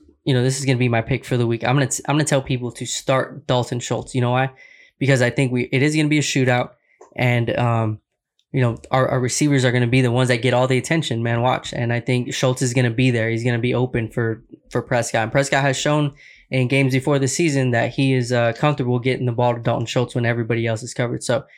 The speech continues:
that's gonna be my big start for the week. I expect Dalton Schultz to be a top five tight end this week.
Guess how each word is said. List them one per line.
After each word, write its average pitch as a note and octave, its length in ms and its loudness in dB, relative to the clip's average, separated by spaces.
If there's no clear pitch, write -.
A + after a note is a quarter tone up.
that's C#3+ 160 0
gonna C3+ 140 2
be C3 120 2
my B2 200 2
big A#2+ 180 -2
start - 280 -2
for B2 100 0
the A#2 100 0
week. A#2+ 360 -4
I C3 80 0
expect B2 380 0
Dalton A#2+ 180 2
Schultz B2 300 -2
to C3 40 -14
be B2 120 0
a A2+ 40 -6
top - 260 -2
five A#2 180 -2
tight B2 200 -2
end A#2+ 180 -4
this A2+ 160 -8
week. A#2+ 240 -6